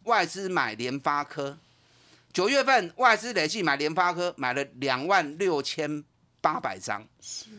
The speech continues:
Speaker 1: 这是今年以来单月买最多的一个月。所以从是，从这些动作上面，你就可以感受到外资要作价联发科的企图心。
Speaker 2: 嗯，嗯，嗯。
Speaker 1: 所以联发科是指标，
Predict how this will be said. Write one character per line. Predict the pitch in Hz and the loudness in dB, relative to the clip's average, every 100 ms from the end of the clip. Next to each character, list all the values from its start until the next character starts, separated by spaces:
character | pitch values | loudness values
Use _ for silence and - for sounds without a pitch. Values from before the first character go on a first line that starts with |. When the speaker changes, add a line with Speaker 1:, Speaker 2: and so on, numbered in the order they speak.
| 208 208 | -14 -2
Speaker 1:
这 | 247 | 0
是 | 254 | 0
今 | 175 - 269 240 | -4 -2 0 2
年 | 202 214 | 4 2
以 | 202 151 | 0 0
来 | 139 131 139 160 - - | 2 2 0 -4 -4 6
单 | 214 214 | 6 6
月 | 226 214 156 | 0 0 0
买 | 127 113 107 - _ | 0 -2 -2 -10 _
最 | - - 165 | 0 2 2
多 | - 175 156 | 2 0 2
的 | 127 | -2
一 | 117 | -6
个 | 113 | -6
月。 | 120 113 - _ _ _ _ _ _ | -4 -6 -12 _ _ _ _ _ _
所 | 185 | -2
以 | |
从 | 185 226 | 0 -2
是， | 240 - | -4 -6
从 | - 208 | -6 -2
这 | 262 | 0
些 | 262 | 0
动 | 254 240 | 0 -2
作 | 240 | 2
上 | 233 | 2
面， | 220 214 135 - _ _ | 2 -2 -2 -8 _ _
你 | 131 | -4
就 | 196 | 0
可 | |
以 | 220 | 0
感 | 151 123 | 0 -2
受 | 175 151 | -2 0
到 | 156 127 - - - | 0 -2 -6 -20 0
外 | 214 196 | 4 4
资 | 170 180 | 2 -2
要 | 185 170 | 0 0
作 | 165 175 | 0 -4
价 | 151 165 135 113 117 | 0 0 0 -4 -8
联 | 127 135 | -6 -2
发 | 139 135 | -2 -2
科 | 143 | -4
的 | 120 | -6
企 | - - 208 123 | -4 -4 -4 -8
图 | - 95 | -10 -12
心。 | - 98 98 _ | -12 -14 -18 _
Speaker 2:
嗯， | 311 277 | -12 -12
嗯， | 214 - | -14 -18
嗯。 | 202 214 - 226 | -16 -14 -14 -4
Speaker 1:
所 | 185 | 0
以 | |
联 | 190 | 2
发 | 240 262 | 4 4
科 | 262 | 2
是 | 262 | -2
指 | - 131 | -6 -8
标， | 131 170 170 175 | 0 2 2 -2